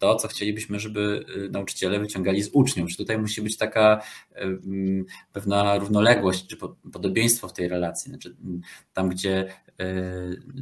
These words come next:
nauczyciele między s-, sobą się uczą i siebie wspierają,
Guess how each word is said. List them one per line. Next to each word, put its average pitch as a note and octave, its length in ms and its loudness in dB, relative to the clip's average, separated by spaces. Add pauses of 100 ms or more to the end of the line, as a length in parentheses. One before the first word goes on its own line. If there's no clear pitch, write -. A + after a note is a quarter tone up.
(300)
nauczyciele F#2+ 600 0
między F#2+ 240 4
s-, - 240 -2
sobą F#2 240 0
się F2+ 160 -4
uczą F2+ 260 -4
i F2 60 2
siebie F2 240 -4
wspierają, F#2 720 -2